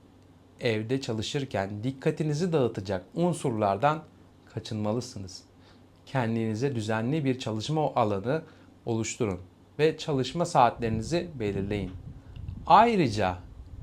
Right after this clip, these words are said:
iş arkadaşlarınızla sürekli iletişim halinde olmak projelerin sorunsuz ilerlemesi için çok önemli. Örneğin haftalık toplantılar düzenleyerek projelerin ilerlemesini ve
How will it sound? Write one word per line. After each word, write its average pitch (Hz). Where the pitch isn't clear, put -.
iş -
arkadaşlarınızla 123
sürekli 165
iletişim 135
halinde 107
olmak 120
projelerin 151
sorunsuz 127
ilerlemesi 123
için 151
çok 160
önemli. 101
Örneğin 185
haftalık 147
toplantılar 139
düzenleyerek 117
projelerin 143
ilerlemesini 143
ve 135